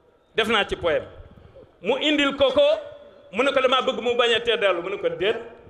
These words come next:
loolu nag mënut a nekk, ndax fa ma ko jëlee, <laughs> faaw day dellu.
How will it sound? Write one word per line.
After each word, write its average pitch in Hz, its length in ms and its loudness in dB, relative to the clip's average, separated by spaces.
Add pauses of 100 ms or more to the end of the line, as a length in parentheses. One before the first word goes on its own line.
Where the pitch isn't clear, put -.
(400)
loolu 180 280 0
nag 180 180 -4
mënut 214 200 -2
a 196 60 2
nekk, 170 220 -2 (160)
ndax 175 240 -2
fa 208 100 -2
ma 240 120 0
ko 262 100 0
jëlee, 254 320 0 (300)
<laughs> - 960 -14
faaw 208 200 2
day 185 180 0
dellu. 151 280 -2